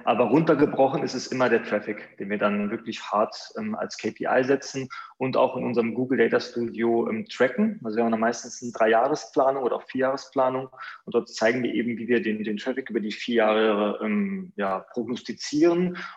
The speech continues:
und dann immer mit dem Realtime-Daten und dann sehen wir auch immer, wie viel wir über oder unter Ziel sind und versuchen natürlich dieses Ziel immer zu erreichen. Das klappt natürlich nicht immer, manchmal sind wir auch über Ziel, manchmal sind wir unter Ziel, aber man hat schon so eine,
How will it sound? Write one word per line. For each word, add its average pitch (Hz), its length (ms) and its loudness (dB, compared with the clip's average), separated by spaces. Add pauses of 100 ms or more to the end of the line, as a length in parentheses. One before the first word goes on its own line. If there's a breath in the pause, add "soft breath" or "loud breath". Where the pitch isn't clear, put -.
und 117 160 -4
dann 123 180 4
immer 127 220 2
mit 123 180 0
dem 117 140 -2
Realtime-Daten 113 880 0
und 107 320 -12
dann 107 160 -4
sehen 117 200 -2
wir 120 100 2
auch 107 120 -6
immer, 113 200 -2
wie 120 100 -6
viel 110 180 -12
wir 117 120 -4
über 123 260 0
oder - 280 0
unter 127 260 -4
Ziel 110 240 -14
sind 110 260 -10 (300 loud breath)
und 101 60 -20
versuchen 110 340 -4
natürlich 107 300 -4
dieses 101 260 -12
Ziel 110 220 -8
immer 101 180 -2
zu 101 140 -6
erreichen. 113 380 2
Das - 260 -10
klappt 120 200 0
natürlich 120 260 -2
nicht 113 120 -6
immer, 143 160 2
manchmal 123 320 2
sind 117 160 0
wir 113 60 4
auch 110 80 0
über 131 260 2
Ziel, 131 160 -6
manchmal 117 380 0
sind 113 100 -6
wir 110 80 -4
unter 117 240 -4
Ziel, - 380 -14 (340 loud breath)
aber 117 140 4
man 113 140 6
hat 131 120 2
schon 131 140 -2
so 127 80 2
eine, 117 340 0